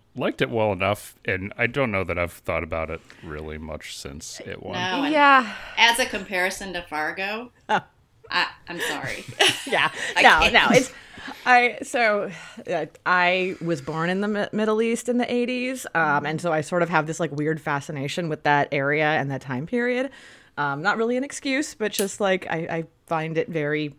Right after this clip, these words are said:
Speaker 3: fast. I have no memory of living there at all. Um, but I, I don't know. I'm fin-, kind of compelled
Speaker 1: Where
Speaker 3: by
Speaker 1: were you
Speaker 3: it.
Speaker 1: born? I had no,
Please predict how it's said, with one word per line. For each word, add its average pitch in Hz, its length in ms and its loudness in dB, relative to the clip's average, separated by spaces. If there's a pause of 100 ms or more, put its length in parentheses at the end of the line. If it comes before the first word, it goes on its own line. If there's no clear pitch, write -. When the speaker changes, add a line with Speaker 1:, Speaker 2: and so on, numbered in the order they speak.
(220)
Speaker 3:
fast. 139 260 -2
I 170 60 0
have 170 80 0
no 175 120 0
memory 165 500 0
of 151 280 -4
living 151 220 -6
there 151 140 -6
at 135 80 -2
all. 160 240 -2 (420)
Um, 131 360 -2
but 165 180 -2
I, 147 200 0 (200)
I 143 80 -6
don't 156 100 -6
know. 202 140 -6 (100)
I'm 165 160 -8
fin-, 170 220 -6
kind 214 160 0
of 202 80 -10
compelled 302 320 -2
Speaker 1:
Where 170 80 6
Speaker 3:
by 226 60 4
Speaker 1:
were 233 40 4
you 226 60 8
Speaker 3:
it. 214 80 2
Speaker 1:
born? 170 240 2
I 101 60 4
had 120 180 0
no, 127 100 0